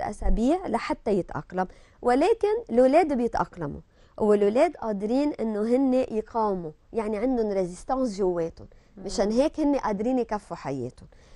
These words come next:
Speaker 1: أوكي، يعني نحن ما نخاف إنه أولادنا أبدا ما رح يطلعوا من صدمتهم أو ما رح يقدروا يتخطوا. الولد بيتخطى وبيتأقلم، ولكن أكيد مهم إنه نحن كمان نقدر نأمن له الدعم النفسي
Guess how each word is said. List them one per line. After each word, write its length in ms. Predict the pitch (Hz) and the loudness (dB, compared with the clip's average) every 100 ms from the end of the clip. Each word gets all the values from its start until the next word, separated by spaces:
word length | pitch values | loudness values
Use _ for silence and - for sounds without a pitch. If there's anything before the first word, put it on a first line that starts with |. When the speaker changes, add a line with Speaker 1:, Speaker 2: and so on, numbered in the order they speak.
| - - - | -20 -8 -4
Speaker 1:
أوكي، 300 | 208 262 262 | 0 2 2
يعني 200 | 240 247 | 2 2
نحن 300 | 294 302 240 | 2 2 2
ما 100 | 269 | 0
نخاف 380 | 311 - 294 - | -2 -2 -4 -2
إنه 160 | 254 | -2
أولادنا 380 | 240 240 262 247 | -2 -2 -2 -2
أبدا 360 | - 247 240 233 | -2 -2 2 2
ما 200 | 226 233 | 2 -2
رح 160 | 240 | -2
يطلعوا 360 | 247 247 233 196 | -4 -2 -2 -2
من 120 | 220 | -4
صدمتهم 520 | - 226 214 254 269 | -4 -4 -2 -4 -4
أو 160 | - 214 | -2 -4
ما 100 | 220 | -4
رح 140 | 240 | -2
يقدروا 340 | 254 214 202 208 | -2 -2 -2 -2
يتخطوا. 520 | 196 - 233 - 262 - - - - | -4 -6 -8 -4 -6 -6 -20 -20 -12
الولد 440 | 220 226 302 285 202 | -4 0 2 2 2
بيتخطى 840 | 190 220 - - 156 - - 302 - | 0 -2 -4 -6 -6 0 2 2 -2
وبيتأقلم، 1000 | 220 240 202 226 220 - 240 - 269 320 - - - | 0 0 2 0 0 -2 -6 -4 -2 -2 -4 -16 -4
ولكن 440 | 220 247 294 277 - | 0 0 0 -4 -8
أكيد 460 | - 302 311 - | -6 -2 -2 -4
مهم 440 | 226 220 254 285 302 | -8 -4 0 2 0
إنه 180 | 247 220 | -2 -4
نحن 320 | 247 - 277 | -4 -6 -10
كمان 440 | 247 233 233 240 254 - - | -8 -4 0 0 0 -6 -8
نقدر 400 | 226 - 247 240 | -6 -2 -2 -2
نأمن 480 | 214 220 220 254 262 | -4 -6 -2 0 0
له 100 | 220 | -2
الدعم 460 | 208 190 254 226 202 - _ - | -4 -2 -2 -2 -8 -14 _ -8
النفسي 720 | 196 202 240 311 - 151 160 | -6 -2 -4 -2 0 2 2